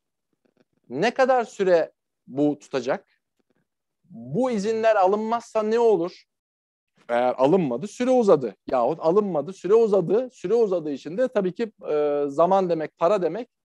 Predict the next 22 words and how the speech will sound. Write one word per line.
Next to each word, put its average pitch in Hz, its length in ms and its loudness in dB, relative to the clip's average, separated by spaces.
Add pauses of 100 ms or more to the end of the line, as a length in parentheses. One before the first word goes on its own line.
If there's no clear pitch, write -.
(120)
ek 214 160 -8
maliyetlere 220 680 0
maruz 180 380 0
kalındı. 120 480 -6 (380)
Bu 233 160 -2
nasıl 254 220 -4
karşılanacak, 180 720 -4
karşılanmayacak 185 840 -2
mı? 113 140 -16
Dolayısıyla 180 840 -2 (320)
lütfen 202 580 -6 (1200)
bu 160 200 4
işveren 208 580 0
ve 226 80 -4
yüklenici 202 440 -4
tarafı 151 360 -4
için 117 320 -12
de 226 180 -10 (1400)
sözleşmelerde 202 880 -2
hangi 247 500 -8
izinleri 175 560 -6
alacağı, 175 520 -4